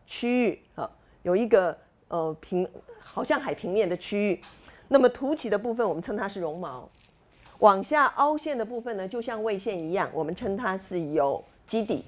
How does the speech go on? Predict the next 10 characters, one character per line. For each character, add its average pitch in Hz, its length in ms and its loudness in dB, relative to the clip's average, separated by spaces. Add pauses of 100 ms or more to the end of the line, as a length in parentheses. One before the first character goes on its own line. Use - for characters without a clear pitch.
(120)
的 151 80 0
部 190 160 0
分， 202 240 4 (260)
啊。 - 160 -8 (1160)
那 254 80 -2
它 330 120 4
的 285 100 2
特 311 200 -2
点 180 240 0
是， 226 360 -2